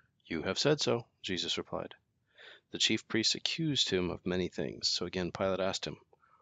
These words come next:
"Aren't you going to answer? See how many things they are accusing you of." But Jesus still made no reply, and Pilate was amazed. Now it was the custom at the festival to release a prisoner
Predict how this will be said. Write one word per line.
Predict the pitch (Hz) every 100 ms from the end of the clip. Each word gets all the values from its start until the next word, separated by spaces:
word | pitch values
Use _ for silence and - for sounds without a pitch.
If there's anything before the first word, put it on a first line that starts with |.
| _ _
"Aren't | 123 143
you | 117
going | 117
to | 98
answer? | 95 101 - 147 - _ _ _
See | - 131
how | 139
many | 131 95
things | - 156 151
they | 98 87
are | 92
accusing | - 208 196 98
you | 71 64
of." | - - _ _ _ _ _ _ _ _ _ _ _ _ _ -
But | 92
Jesus | 107 - -
still | - 104
made | 92 85 85
no | 90
reply, | 87 85 - - - - -
and | 92
Pilate | - 90 92 73
was | 92
amazed. | 76 69 57 - - - - _ _ _ _ - - - - - - 104
Now | 107
it | 98
was | 104
the | -
custom | 175 - 92
at | 90
the | 87
festival | - 131 90 76
to | 73 85
release | 85 117 117
a | 98
prisoner | - 143 104 76 -